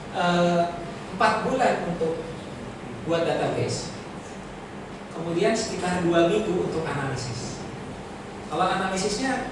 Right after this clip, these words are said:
pakai software cepat. Kalau dulu anak saya, waktu saya muda masih manual. Kalau pakai software klik, klik, klik, selesai. Bahkan bisa sehari dua hari beres.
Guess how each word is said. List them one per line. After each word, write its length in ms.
pakai 240
software 400
cepat. 400
Kalau 240
dulu 240
anak 240
saya, 280
waktu 200
saya 240
muda 320
masih 240
manual. 480
Kalau 160
pakai 240
software 480
klik, 240
klik, 160
klik, 160
selesai. 480
Bahkan 240
bisa 160
sehari 400
dua 160
hari 160
beres. 480